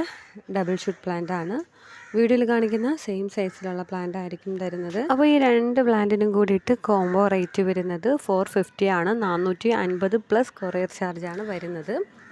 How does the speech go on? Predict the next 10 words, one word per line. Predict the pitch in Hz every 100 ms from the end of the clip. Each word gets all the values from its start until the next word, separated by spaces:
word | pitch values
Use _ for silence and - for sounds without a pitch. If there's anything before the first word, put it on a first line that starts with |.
| -
അടുത്ത് | 233 226
കാണിക്കുന്നത് | 277 262 247 247 240 233 294 320 226 -
കോമൺ | 220 208 208
ആയിട്ട് | 202 202
കാണുന്ന | 196 190 190 202 208
കലാത്തിയ | 196 180 170 - 185 180
പ്ലാന്റ് | 185 180 180
ആണ്. | 165 175 285 220 214
മൂന്ന് | 214 214 214
ഷൂട്ട് | 220